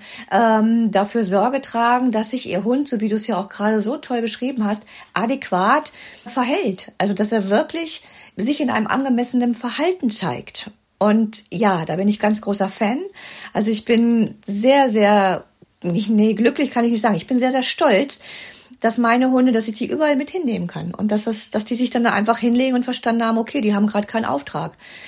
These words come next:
Genauso freue ich mich aber auch, wenn sie die Straße runterlaufen. Also ich meine jetzt einen Feldweg, <laughs> einen Feldweg runterlaufen. Das freut mich genauso. Aber in geordneten Bahnen. Zurück zu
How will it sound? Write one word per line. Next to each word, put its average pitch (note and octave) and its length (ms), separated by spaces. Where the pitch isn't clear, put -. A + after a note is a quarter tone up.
Genauso C4+ 340
freue G3+ 300
ich A3 100
mich A#3 180
aber A3 220
auch, A3+ 160
wenn A#3 140
sie A3+ 80
die A#3 120
Straße C#4+ 420
runterlaufen. E3 680
Also C#3 180
ich - 140
meine F3 220
jetzt F3+ 120
einen F3+ 100
Feldweg, G#3+ 580
<laughs> - 220
einen A3 100
Feldweg C#4 460
runterlaufen. F#3+ 640
Das F3 220
freut A3 280
mich A#3 120
genauso. A3 580
Aber B3 480
in B3+ 400
geordneten A3+ 1300
Bahnen. G3+ 600
Zurück A#3 760
zu B3 540